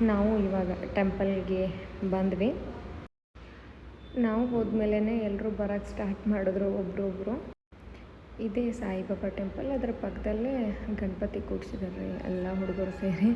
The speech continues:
ಎಲ್ರೂ ಸಣ್ಣವರೇ ಕೂಡ್ಸಾರೆ, ದೊಡ್ಡವ್ರು ಯಾ-, ಯಾರೂ ಇಲ್ಲ ಇಲ್ಲಿ ಜಾಸ್ತಿ. ಸಣ್ಣ ಹುಡುಗರೇ ಎಲ್ರೂ ಪ್ಲ್ಯಾನ್ ಮಾಡ್ಕೊಂಡು ಇದೇ ಫಸ್ಟ್ ಟೈಮ್ ಚ-, ಚಾಲೂ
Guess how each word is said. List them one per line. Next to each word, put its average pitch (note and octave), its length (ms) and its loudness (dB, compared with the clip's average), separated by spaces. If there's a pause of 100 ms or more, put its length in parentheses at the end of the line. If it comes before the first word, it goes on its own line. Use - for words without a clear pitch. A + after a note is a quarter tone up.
(580)
ಎಲ್ರೂ G3 380 4
ಸಣ್ಣವರೇ G3+ 540 2
ಕೂಡ್ಸಾರೆ, F#3+ 520 0 (100)
ದೊಡ್ಡವ್ರು F#3+ 440 4
ಯಾ-, F3+ 300 0 (160)
ಯಾರೂ F#3+ 280 2
ಇಲ್ಲ F#3+ 220 4
ಇಲ್ಲಿ F3+ 320 2
ಜಾಸ್ತಿ. F3+ 420 0 (720)
ಸಣ್ಣ G#3 260 4
ಹುಡುಗರೇ G3+ 500 6
ಎಲ್ರೂ F#3 360 2 (500)
ಪ್ಲ್ಯಾನ್ G3 300 4
ಮಾಡ್ಕೊಂಡು F#3+ 400 2
ಇದೇ F#3+ 160 6
ಫಸ್ಟ್ G3 340 -2
ಟೈಮ್ G3 260 2 (560)
ಚ-, - 160 -8 (280)
ಚಾಲೂ F#3 200 0